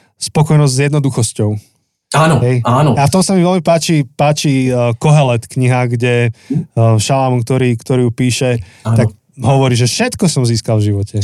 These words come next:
Speaker 1: Podobne
Speaker 2: Áno.
Speaker 1: trošku jak ten tvoj príbeh. Že všetko
Speaker 2: Áno.
Speaker 1: som získal a na konci tej cesty to bola iba bolesť a sklamanie, pretože už keď všetko máš, tak zistíš, že to vlastne nie je ono. A my tomu neveríme a trošku, myslím, že to, čo ide ešte proti tej spokojnosti,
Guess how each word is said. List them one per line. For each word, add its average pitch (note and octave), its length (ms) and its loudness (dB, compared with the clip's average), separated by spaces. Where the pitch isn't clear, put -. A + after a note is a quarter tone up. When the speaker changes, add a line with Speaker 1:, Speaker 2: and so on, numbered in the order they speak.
Speaker 1:
Podobne F#3+ 240 4
Speaker 2:
Áno. D#3 80 0
Speaker 1:
trošku F#3 240 0
jak F#3 160 0
ten F3 80 0
tvoj F3+ 240 0
príbeh. B2 340 0
Že D#3+ 380 2
všetko A#3+ 160 -2
Speaker 2:
Áno. - 80 -2
Speaker 1:
som F3+ 80 2
získal F#3+ 500 0
a - 160 -8
na D#3+ 80 0
konci F3+ 320 -2
tej D3+ 160 0
cesty E3+ 640 -2
to D3 80 0
bola C#3+ 240 2
iba C3 80 0
bolesť C#3 400 0
a B2+ 80 0
sklamanie, A#2+ 640 -2
pretože B2 400 0
už A#2+ 240 0
keď B2 160 -2
všetko C3+ 320 -2
máš, B2 320 -2
tak G#2+ 80 -4
zistíš, A2+ 400 -2
že - 20 -4
to A2+ 140 -2
vlastne A2+ 320 0
nie A#2 160 2
je G#2 60 0
ono. A#2 260 -2
A B2+ 180 0
my D3 120 4
tomu F#3+ 200 0
neveríme F#3 400 0
a D#3 120 -2
trošku, F3 480 0
myslím, D#3+ 280 0
že D3 280 2
to, D#3 160 -2
čo D#3+ 120 0
ide D#3 140 2
ešte D3 260 -2
proti D3+ 320 -2
tej D3 220 0
spokojnosti, C#3+ 840 -2